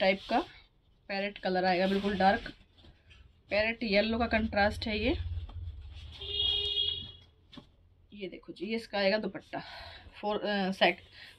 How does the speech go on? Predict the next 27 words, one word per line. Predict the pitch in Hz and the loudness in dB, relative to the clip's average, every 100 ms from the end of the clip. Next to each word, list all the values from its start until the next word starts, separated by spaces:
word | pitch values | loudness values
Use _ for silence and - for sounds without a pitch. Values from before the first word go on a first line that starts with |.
| 185 | -4
दो | 233 247 | 0 4
तरफ | 247 247 | 2 4
lace | 220 226 220 | 4 4 2
है | |
इसके। | 208 - 349 427 - - _ - | -6 0 0 0 -16 -20 _ -18
इस | 202 - | -18 -10
देखो | - - 208 | -10 -8 -6
इस | 233 240 | -6 0
type | 220 220 | 0 2
से | - 254 | 0 0
जैसे | 247 233 | 2 0
कपड़ा | 220 220 226 | 0 2 4
है | 233 | 6
उसी | 247 220 | 4 2
type | 220 214 | 2 2
की | 214 | 2
lace | 202 202 | 0 4
लगा | 202 | 6
रखी | 196 196 - | 6 4 -4
है। | 277 - - - - - | -6 -6 -18 -16 -18 -8
शिफॉन | - 214 226 233 240 | -6 -4 -2 0 2
का | |
दुपट्टा | 226 226 214 - | 2 0 -4 4
आएगा | 214 208 226 | 6 6 2
parrot | 233 214 208 - | 4 4 4 0
color | 220 214 | -2 -2
का। | 226 | 2